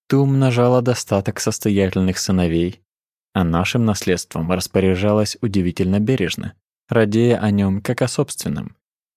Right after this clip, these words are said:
и сберегая, словно бы оно было чужим. Ты щадила наше влияние и силу,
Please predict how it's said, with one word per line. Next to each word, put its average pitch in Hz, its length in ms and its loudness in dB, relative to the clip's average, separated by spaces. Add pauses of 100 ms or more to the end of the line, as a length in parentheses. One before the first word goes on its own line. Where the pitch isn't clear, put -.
и 110 80 0
сберегая, 92 880 0
словно 147 480 0
бы 151 140 0
оно 117 260 2
было 90 280 0
чужим. 110 460 -2 (1500)
Ты 160 80 2
щадила 151 500 2
наше 123 300 0
влияние 104 560 2
и - 120 -6
силу, 92 520 -2